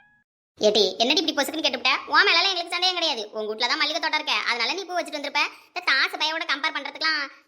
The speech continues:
நீ ஒத்து வர மாட்ட. நான் ஏன் ஒத்து வர மாட்டேன்? இல்லடி, நீ படிச்ச புள்ள, தெளிவான புள்ள, முரடாம அவனை எப்படி நீ சூஸ் பண்ணிருப்ப?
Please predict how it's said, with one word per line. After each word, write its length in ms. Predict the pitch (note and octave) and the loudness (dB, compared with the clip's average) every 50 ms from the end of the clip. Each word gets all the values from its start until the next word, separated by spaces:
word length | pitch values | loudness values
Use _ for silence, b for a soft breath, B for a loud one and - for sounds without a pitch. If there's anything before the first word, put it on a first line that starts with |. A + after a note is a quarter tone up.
| - C4+ | -14 -10
நீ 100 | C4+ D4 D#4 D4+ D4 | -8 -6 -4 -4 -4
ஒத்து 160 | D4 D#4+ D#4 | 0 2 2
வர 80 | C4+ A#3+ | 2 2
மாட்ட. 160 | A3+ - G3 F#3+ - - _ _ _ | 0 -2 -4 -8 -8 -12 _ _ _
நான் 160 | C4 C#4+ E4 F4+ | 4 4 4 4
ஏன் 100 | F#4 F4 | 4 4
ஒத்து 160 | D4+ A#3+ C4 | 4 4 4
வர 80 | B3 A#3+ A#3 | 4 4 4
மாட்டேன்? 300 | A3+ A3 A#3 A#3+ C4 D4+ E4+ D#4+ - _ _ _ _ _ _ | 2 2 2 2 2 0 -2 -8 -16 _ _ _ _ _ _
இல்லடி, 420 | G#3 G3 G3 G#3+ C4+ C#4 E4 F4 C#4+ G3+ G3+ | 2 4 6 6 6 6 6 4 4 4 2
நீ 60 | B3 D#4+ D#4+ | 2 2 4
படிச்ச 240 | C#4 C#4 D4+ F#4+ | 4 4 4 4
புள்ள, 180 | F4+ E4+ E4+ D4 - C#4 | 2 4 4 2 2 2
தெளிவான 260 | C4+ D4 D#4 D#4 F4+ F4+ | 0 2 2 2 2 2
புள்ள, 120 | F4 D#4+ C#4+ B3+ A#3+ - - - D4+ | 2 2 2 2 2 -2 -8 -6 0
முரடாம 400 | D#4 D4+ D#4 F4 F4+ F4+ D4+ C#4+ D4 D#4+ - - - F4 | 2 4 4 6 6 4 4 4 0 -2 -4 -4 -2 0
அவனை 140 | F4+ F#4 F#4+ | 2 2 0
எப்படி 180 | F#4 F#4+ G4+ G#4 A4 G#4+ G#4+ | 0 0 -2 -2 -2 -4 -4
நீ 40 | F#4+ G4+ | -6 -8
சூஸ் 140 | G4+ - - | -8 -8 -4
பண்ணிருப்ப? 260 | G4+ G4+ F#4+ F4 G#4 | -4 -4 -2 0 0